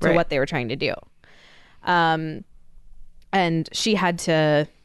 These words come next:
Speaker 1: uh, like, she had to walk that back. I think in nineteen seventy, she was like, "Oh, okay, you know, this is what, this is what, like, intersectional feminism does, is it eats its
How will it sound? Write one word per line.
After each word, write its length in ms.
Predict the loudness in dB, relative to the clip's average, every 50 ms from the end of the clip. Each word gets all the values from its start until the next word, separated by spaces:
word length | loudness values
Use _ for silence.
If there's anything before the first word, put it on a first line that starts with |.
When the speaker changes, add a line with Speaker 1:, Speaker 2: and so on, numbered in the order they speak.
| _ _ _ _ _ _ -8
Speaker 1:
uh, 400 | -6 -4 -4 -4 -4 -6 -8 -6 -4
like, 220 | -2 -2 -2 -2
she 120 | -2 0
had 100 | 0 2 2
to 60 | 2
walk 180 | 0 0 -2 0
that 180 | -2 -2 0
back. 300 | 0 0 0 0 -2 -6 -8
I 60 | -6
think 180 | -4 -2 -2 0
in 140 | 0 -2 0
nineteen 380 | -2 -4 -4 -4 -6 -6 -6
seventy, 580 | -4 -6 -6 -6 -6 -8 -8 -8 -6 -8 -8 -10 _ _ -16
she 180 | -8 -6 -4
was 140 | -4 -4 -2
like, 200 | -2 -2 -2 0
"Oh, 260 | 2 2 4 4 2
okay, 300 | 0 0 0 0 -2 -2 -2
you 100 | -2 -2
know, 140 | -2 -2 -4 -6 -10 -8 -2 -2
this 120 | 0 0
is 100 | 2 2
what, 200 | 2 2 0 0 -2 -8 -8 -4
this 120 | -2 0
is 100 | 0 2
what, 220 | 2 2 2 2 2
like, 260 | 2 0 0 0 -4 -10 -4
intersectional 580 | -2 0 0 0 2 0 -2 0 0 0 0 2
feminism 440 | 2 2 2 4 2 2 2 2 2
does, 200 | 2 2 2 2
is 120 | 0 2
it 40 | 2
eats 160 | 2 2
its 20 | 2